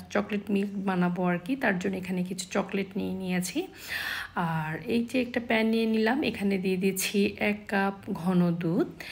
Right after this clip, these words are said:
এই দুধটা আমি জাল দিয়ে ঘন করে নিয়েছি। তারপর দিয়ে দিচ্ছি এখানে চিনি। চিনিটা আমি এখানে দুই টেবিল চামচ দিয়ে দিচ্ছি।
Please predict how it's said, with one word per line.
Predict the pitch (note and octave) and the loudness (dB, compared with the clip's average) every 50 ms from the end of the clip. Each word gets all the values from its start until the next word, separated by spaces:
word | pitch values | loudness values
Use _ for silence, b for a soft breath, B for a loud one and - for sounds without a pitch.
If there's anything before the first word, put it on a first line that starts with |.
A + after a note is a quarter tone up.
| B B B B | B B B B
এই | - F3 | -2 0
দুধটা | F3 F#3 F3+ F#3 G3+ G3 | 0 0 2 2 2 2
আমি | F#3+ F#3+ F#3 | 2 2 2
জাল | F3+ F#3+ F#3 F3+ F#3 F#3 | 2 4 4 4 4 2
দিয়ে | F3+ F#3+ F#3+ | 2 0 0
ঘন | F#3 F#3 F3+ F#3+ F#3+ F#3 | -2 -2 0 0 0 0
করে | F#3 F#3 G3+ F#3 F#3 F#3 | -2 -2 -2 -2 0 2
নিয়েছি। | F3+ F3+ F3 F3 F3+ F3 - - - C4+ F4+ G4+ - - - - - - - - - - - - - - - - - - - - - - - - - - | 2 2 4 2 2 0 0 2 2 2 2 2 -2 -10 -18 -20 -20 -20 -20 -20 -20 -20 -20 -20 -20 -20 -20 -20 -20 -20 -20 -20 -20 -20 -20 -20 0 4
তারপর | B3 A3+ A3+ A3+ - A#3 G#3+ | 4 4 4 4 2 2 2
দিয়ে | G#3 G#3+ G#3 G#3 | 4 6 6 6
দিচ্ছি | G3+ G3+ G3 F#3+ - - - G#3 | 6 6 4 4 2 2 4 2
এখানে | G3+ G3+ - G3 G3 G3 G#3+ C#4 F#4 G4+ - B B B B B B B B B B | 2 2 0 0 0 2 2 0 0 -2 -6 B B B B B B B B B B
চিনি। | - - - F#3+ F3 E3 E3+ A#3+ D#4+ F4+ C#4+ - | -6 0 4 6 6 6 6 4 2 0 -4 -2
চিনিটা | - A#3 A3 A3+ G#3 A3 A3 | 0 2 2 2 2 2 2
আমি | G#3+ G#3+ | 2 0
এখানে | G#3 G#3 G#3+ G#3 | 0 0 0 0
দুই | G3 G3+ G#3 G#3+ G#3 | 2 4 4 2 4
টেবিল | G#3 A3 G#3 G3+ G#3 G3+ | 4 2 4 4 4 2
চামচ | G3 - G3 F#3+ F#3+ G3 F#3+ F#3+ - - | 2 2 0 2 2 0 -2 -2 -4 -2
দিয়ে | F#3+ F#3+ F3+ F#3 | 0 2 4 4
দিচ্ছি। | F3 F3 E3+ F3 - - - C4+ F#4 G#4 | 4 4 2 0 -2 0 2 2 2 2